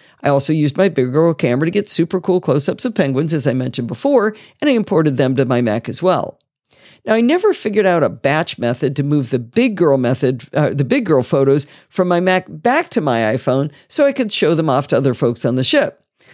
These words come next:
I did airdrop a few of the best of the best, but it seems that there should have been a way to push the photos the other way. I met a woman on the ship who had a better strategy that I will be deploying in the future. She bought one of those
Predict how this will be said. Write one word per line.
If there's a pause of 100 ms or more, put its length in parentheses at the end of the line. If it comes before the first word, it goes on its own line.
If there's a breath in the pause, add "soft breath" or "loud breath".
(160 soft breath)
I
did
airdrop
a
few
of
the
best
of
the
best, (280 soft breath)
but
it
seems
that
there
should
have
been
a
way
to
push
the
photos
the
other
way. (960 loud breath)
I
met
a
woman
on
the
ship (160 soft breath)
who
had
a
better
strategy
that
I
will
be
deploying
in
the
future. (460 soft breath)
She
bought
one
of
those